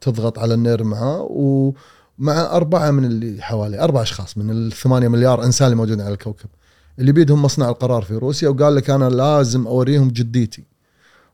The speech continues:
وراح أرسل صاروخ تكتيكي صغير نووي لقاعدة عسكرية، ما راح أضر الب-، المدنيين. قاعدة عسكرية، وقاعدة عسكرية خلنا نقول صغيرة. راح ينطلق صاروخ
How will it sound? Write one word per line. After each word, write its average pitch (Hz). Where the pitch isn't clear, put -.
وراح 117
أرسل 131
صاروخ 143
تكتيكي 147
صغير 170
نووي 180
لقاعدة 160
عسكرية، 113
ما 143
راح 139
أضر 127
الب-، 110
المدنيين. 110
قاعدة 127
عسكرية، 156
وقاعدة 147
عسكرية 143
خلنا 127
نقول 117
صغيرة. -
راح 127
ينطلق 160
صاروخ 131